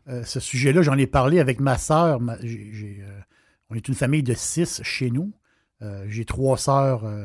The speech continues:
j'ai trois sœurs plus, euh, plus vieilles que moi. J'ai deux frères plus jeunes, donc moi, je suis dans le milieu. Puis, euh, une de mes sœurs, justement, je, je jasais avec elle, je, elle est venue souper chez nous.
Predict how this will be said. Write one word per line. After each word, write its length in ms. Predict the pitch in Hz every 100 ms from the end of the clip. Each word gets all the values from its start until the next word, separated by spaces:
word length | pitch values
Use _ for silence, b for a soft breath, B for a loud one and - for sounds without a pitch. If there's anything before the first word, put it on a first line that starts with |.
| 98
j'ai 140 | 110 110
trois 280 | - 123
sœurs 360 | 110 127 123 120 _
plus, 240 | 127 120 104
euh, 300 | 101 95 98 -
plus 120 | -
vieilles 300 | 120 139 139
que 120 | - 135
moi. 480 | 135 143 180 226
J'ai 280 | 151 110 131
deux 240 | 113 131 143
frères 320 | - 139 139
plus 140 | -
jeunes, 240 | 113 160 156
donc 140 | 120
moi, 80 | 131
je 60 |
suis 80 | -
dans 100 | 123
le 40 | 120
milieu. 380 | 107 123 185 - b b b b b _
Puis, 200 | 104 107
euh, 280 | 104 98 95 98 110
une 140 | 135
de 80 | 131
mes 200 | 131 123
sœurs, 260 | - 156
justement, 280 | 131 131 160
je, 140 | 123 131
je 80 | 113
jasais 240 | 113 135 156
avec 220 | 131 110
elle, 180 | 156 147
je, 100 | 113
elle 300 | 101 101 113
est 40 |
venue 140 | 113 147
souper 300 | - - 156
chez 200 | 160 123
nous. 200 | 123 170